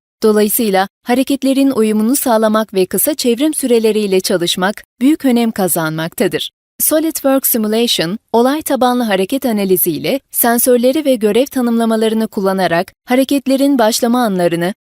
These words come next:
bekleme sürelerini ve hareket fonksiyonlarını kontrol edebilir, mekanizmalarınızın hareket uyumlarını kolayca tanımlayabilirsiniz. Tek yapmanız gereken bir görev tanımlamak. Bu görevde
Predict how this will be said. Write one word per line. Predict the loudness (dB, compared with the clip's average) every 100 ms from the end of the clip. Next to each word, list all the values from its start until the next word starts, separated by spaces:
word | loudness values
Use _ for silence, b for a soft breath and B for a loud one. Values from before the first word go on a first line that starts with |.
| 0
bekleme | 0 2 -2 -2
sürelerini | 0 0 0 0 0 0
ve | -2
hareket | -2 -2 -2 -4 -4
fonksiyonlarını | -2 -2 -2 -2 0 0 -2
kontrol | -2 -2 -2 -2 0
edebilir, | 0 -2 -4 -4 -4 -8 _
mekanizmalarınızın | -2 0 0 0 0 0 0 0 -2 -2
hareket | -2 -4 -2 -4 -2
uyumlarını | -2 0 0 0
kolayca | -4 -2 -2 -2 -4
tanımlayabilirsiniz. | -2 -2 0 0 0 0 -2 -2 -4 -6 -10 -14 _ _ _
Tek | -2 -2
yapmanız | -2 -2 0 2 2
gereken | 0 0 -2 -4 -4 -8 -2
bir | 0 2
görev | 2 2 2
tanımlamak. | 0 -2 -2 -2 -4 -6 -10 _ _
Bu | -4
görevde | 0 2 2 0 -2 -4